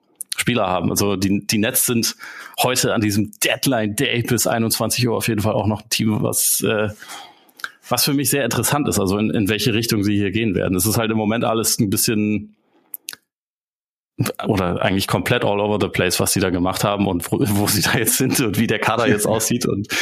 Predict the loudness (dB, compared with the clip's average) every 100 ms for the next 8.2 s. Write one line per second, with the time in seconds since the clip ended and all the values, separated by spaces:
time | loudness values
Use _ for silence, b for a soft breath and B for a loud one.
0 | B B B 0 0 2 0 0 0 0
1 | 0 0 0 0 0 0 0 0 0 -2
2 | -8 _ _ -2 0 2 2 0 0 0
3 | 0 0 -2 -8 _ _ _ _ _ _
4 | _ -20 _ _ _ b b -4 2 4
5 | 2 0 -2 0 2 0 0 2 2 4
6 | 2 2 4 2 2 -2 -2 -2 -2 -2
7 | -4 0 0 2 0 0 0 0 0 0
8 | 2 -2